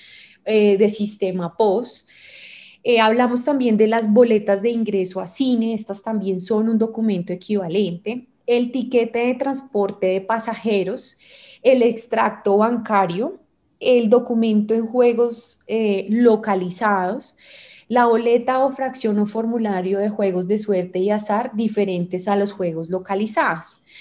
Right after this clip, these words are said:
Eh, hablamos también del documento expedido por el cobro de peajes, ese, ese papelito que nos entregan cuando nos cobran un peaje es un documento equivalente a la luz de la resolución cero cero cuarenta y dos.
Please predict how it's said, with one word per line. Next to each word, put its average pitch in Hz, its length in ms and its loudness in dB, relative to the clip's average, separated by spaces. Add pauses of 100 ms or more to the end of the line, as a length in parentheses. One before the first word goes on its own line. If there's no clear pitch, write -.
(540)
Eh, 233 360 0
hablamos 247 460 2
también 262 380 0
del 220 160 0
documento 240 560 2
expedido 196 640 -2
por 233 140 2
el 220 160 -2
cobro 185 340 0
de 196 120 -6
peajes, 196 760 -2
ese, 214 500 -2
ese 233 220 -2
papelito 226 720 0
que 247 100 -4
nos 240 160 -4
entregan 208 380 -2
cuando 226 260 0
nos 226 160 -2
cobran 185 340 -2
un 208 140 2
peaje 214 540 -2
es 285 260 2
un 220 160 -2
documento 202 560 -4
equivalente 180 720 -4
a 185 60 -4
la 202 160 0
luz 196 320 2
de 190 80 0
la 196 120 0
resolución 208 600 -4
cero 180 220 -8
cero 180 280 -6
cuarenta 202 460 -6
y 214 80 -4
dos. 208 400 0